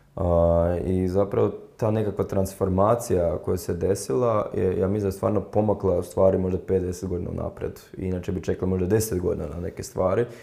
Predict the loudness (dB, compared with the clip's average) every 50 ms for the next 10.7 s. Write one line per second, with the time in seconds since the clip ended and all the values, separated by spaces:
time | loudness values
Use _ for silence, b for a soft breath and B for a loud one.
0 | B B B -8 -8 -4 -2 -2 0 0 0 0 0 -2 -2 -4 -8 -10 -8 -8
1 | -8 -10 -12 B B B B B B B B 0 2 2 4 2 2 2 0 0
2 | 0 2 2 4 4 4 2 2 0 -2 -2 0 2 2 2 2 2 2 2 2
3 | 4 4 2 2 0 0 4 6 6 6 6 4 0 -4 -4 -4 -4 -6 -6 -8
4 | -8 -8 -6 -4 -4 -4 -4 -4 -4 -4 -2 -2 -2 -2 -2 -2 -2 -2 0 0
5 | 0 0 2 2 2 2 2 2 2 4 2 2 0 -4 -12 -20 -12 -8 -4 -2
6 | -2 0 4 6 8 8 8 6 2 2 2 2 0 0 0 2 4 6 6 4
7 | 2 B B B B B B B B 6 6 6 6 4 4 4 4 4 4 2
8 | 2 0 0 0 -2 -2 -2 -2 -4 -4 -4 -2 -2 -2 -2 -2 0 0 0 0
9 | 0 0 0 0 0 0 -2 -2 -2 0 -2 -2 -2 -2 -2 -2 -2 -2 -4 -6
10 | -6 -6 -4 -2 -2 -2 -2 -2 -2 -4 -4 -4 -4 -6